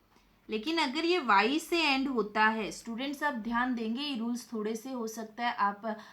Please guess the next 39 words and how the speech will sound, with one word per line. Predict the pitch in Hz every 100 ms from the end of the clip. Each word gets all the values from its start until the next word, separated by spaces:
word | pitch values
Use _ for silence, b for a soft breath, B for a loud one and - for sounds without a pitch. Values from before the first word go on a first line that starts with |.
| B
अलग-अलग | 190 208 208 220 220
सुन | - 233 233
रहे | 220
हैं | 220 220
तो | 220
आपको | 208 220
ऐसे | 220 226
लगे | 220 208
कन्फ्यूजिंग | 214 202 196 202 190 226
है, | 254 349
but | 294 240
इसको | 214 - 262 294 B B -
आप | 208 220
नोट | 214
डाउन | 196 220 226
करते | 220 202 202
चलेंगे | 214 202 190 214
तो | 294 285
आपको | 262 262
अच्छे | 240 220
से | 220
समझ | 214 208 202
आ | 202
जाएगा। | 190 202 214 370 - B B B B
अगर | 226 220 285 427 -
आपका | 208 208 - 262
डबल | 240 208 190 233
सिलेबल | 240 247 196 175 240 254
वाई | 208 180 214
से | 226 - 269 285 - _ _ 208
एंड | 214 226
हो | 202 185
रहा | 185 180 175
है | 180 147 - b b -
तो |
आप | 208
more | 208 196 240
नहीं | 254 247 254
लगाएंगे, | 240 233 226 233 277